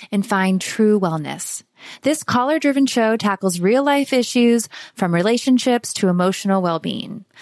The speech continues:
Doctor Deloney walks alongside people just like you as they navigate tough decisions.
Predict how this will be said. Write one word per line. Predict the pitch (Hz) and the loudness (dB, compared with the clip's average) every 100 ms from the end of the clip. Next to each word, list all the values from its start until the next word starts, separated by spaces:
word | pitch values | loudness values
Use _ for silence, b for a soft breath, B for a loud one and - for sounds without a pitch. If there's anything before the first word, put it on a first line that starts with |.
| B B | B B
Doctor | - 233 - 285 254 | -2 -2 0 0 2
Deloney | 233 269 285 285 285 | 2 2 2 2 2
walks | 208 202 202 - | 2 0 0 -2
alongside | 196 190 196 208 190 | 0 2 2 0 -2
people | - 190 190 185 | -2 -2 0 -2
just | - 233 269 - | 0 -2 -2 0
like | 277 269 - | 0 0 2
you | 220 214 | 4 4
as | 196 180 | 2 0
they | 170 | 0
navigate | 170 170 170 170 - | 0 -2 -2 -4 -4
tough | - 175 165 - | -6 -6 -6 -6
decisions. | 160 - - - 220 - | -6 -6 -10 -12 -12 -12